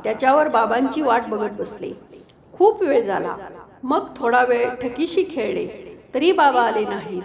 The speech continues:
मला कंटाळा आला, खूप भूक तहान लागली. मी इकडे तिकडे बघत होते. बाबा दिसतोय का?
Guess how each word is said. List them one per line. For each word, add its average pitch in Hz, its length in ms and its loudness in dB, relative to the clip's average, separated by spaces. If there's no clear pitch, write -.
मला 269 260 2
कंटाळा 214 500 2
आला, 196 400 -2
खूप 330 140 0
भूक 269 300 -2
तहान 247 320 0
लागली. 196 400 -2
मी 262 140 -4
इकडे 269 460 -4
तिकडे 285 260 -2
बघत 226 380 0
होते. 202 540 -8
बाबा 233 280 4
दिसतोय 247 400 -4
का? 220 240 -6